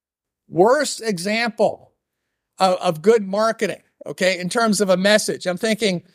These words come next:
a-, anybody, I don't know if anybody here, we had some, some, uh, new graduates. I don't know if anyone studied business or marketing. It was, it was here, but, uh, this, think, think about this in, in terms of all the basic fundamental principles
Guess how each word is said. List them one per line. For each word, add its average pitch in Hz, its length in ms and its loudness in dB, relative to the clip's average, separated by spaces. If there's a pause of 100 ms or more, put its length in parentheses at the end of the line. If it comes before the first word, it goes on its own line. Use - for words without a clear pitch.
(220)
a-, 214 280 0
anybody, 285 260 -4
I - 20 -2
don't 277 80 -2
know 285 60 -2
if 262 60 -4
anybody 233 380 0
here, 226 160 -2
we 208 100 -2
had 214 160 -2
some, 208 200 -6
some, 202 240 -2
uh, 190 80 0
new 214 160 -2
graduates. 220 500 0
I 214 80 2
don't 220 100 4
know 226 60 -2
if 226 40 -2
anyone 208 180 0
studied 220 400 2
business 233 440 2
or 202 100 0
marketing. 240 760 -2
It 202 140 -6
was, 208 280 0
it 208 140 -2
was 190 160 2
here, 247 260 2
but, 202 300 2
uh, 196 240 0 (640)
this, 226 160 4
think, 302 260 0 (120)
think 339 220 -2
about 302 360 0
this 262 400 2
in, 214 220 -8
in 202 120 -8
terms 277 460 -4
of 214 200 0
all 302 300 2
the 302 160 2
basic 277 680 -2
fundamental 269 760 0
principles 254 880 0